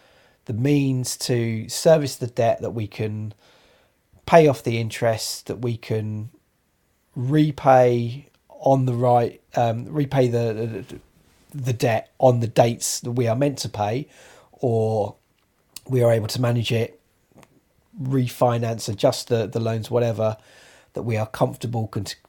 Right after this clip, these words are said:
to continue operating moving forward, then we should be okay. It's, it's the days when you aren't able to service the debt, that's when there's trouble, and we, we don't seem to be at this stage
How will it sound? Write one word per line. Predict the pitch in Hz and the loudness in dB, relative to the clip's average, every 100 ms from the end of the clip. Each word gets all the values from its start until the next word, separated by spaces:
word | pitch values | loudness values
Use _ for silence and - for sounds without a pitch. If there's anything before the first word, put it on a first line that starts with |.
| _ _ - | _ _ -12
to | 127 | -8
continue | 117 - 143 165 - | -6 -4 -2 -2 -4
operating | 127 135 120 - 117 | -2 -2 -2 -4 -4
moving | 117 113 110 | -4 -4 -6
forward, | 135 127 98 104 - - _ _ _ _ _ _ | -4 -4 -4 -6 -8 -18 _ _ _ _ _ _
then | - 120 113 107 110 - _ _ _ _ _ _ _ _ _ _ 196 | 2 2 2 -4 -8 -12 _ _ _ _ _ _ _ _ _ _ -2
we | 160 | 0
should | 127 131 | 0 0
be | 131 | 2
okay. | 117 113 127 110 98 | 0 0 -2 -2 -2
It's, | 120 - - | -4 -4 -4
it's | 123 - | -6 -4
the | 127 | -6
days | 127 151 139 123 - | 4 4 4 0 0
when | 131 127 120 113 113 110 - _ | 2 4 2 -2 -6 -10 -14 _
you | 113 135 | 6 10
aren't | 165 165 | 10 10
able | 120 110 | 0 -2
to | 110 | -4
service | 120 113 110 - | -2 -2 -2 -8
the | |
debt, | 101 123 - - - - _ - | -2 0 0 -4 -20 -20 _ -2
that's | 127 - | -2 0
when | 131 120 | -4 -4
there's | 117 - | -4 -8
trouble, | - 104 101 92 | -6 -4 -4 -4
and | 113 113 | -4 -4
we, | 120 | -4
we | 123 123 | -6 -2
don't | - 143 135 | 2 2 0
seem | - 117 | -4 -4
to | - | -4
be | 123 110 | -4 -4
at | 101 | -4
this | 107 | -8
stage | - 113 104 - | -4 -4 -4 -8